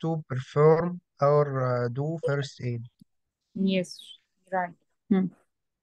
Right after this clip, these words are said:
Speaker 1: I don't like to work in distant places. Distant is the opposite in meaning to,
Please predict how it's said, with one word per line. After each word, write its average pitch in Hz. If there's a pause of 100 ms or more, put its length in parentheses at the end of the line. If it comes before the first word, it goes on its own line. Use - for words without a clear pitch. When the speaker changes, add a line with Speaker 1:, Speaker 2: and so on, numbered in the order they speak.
(1600)
Speaker 1:
I 135
don't 175
like 170
to 139
work 165
in 135
distant 156
places. 135
Distant 170
is 143
the 131
opposite 160 (220)
in 139
meaning 147 (140)
to, 165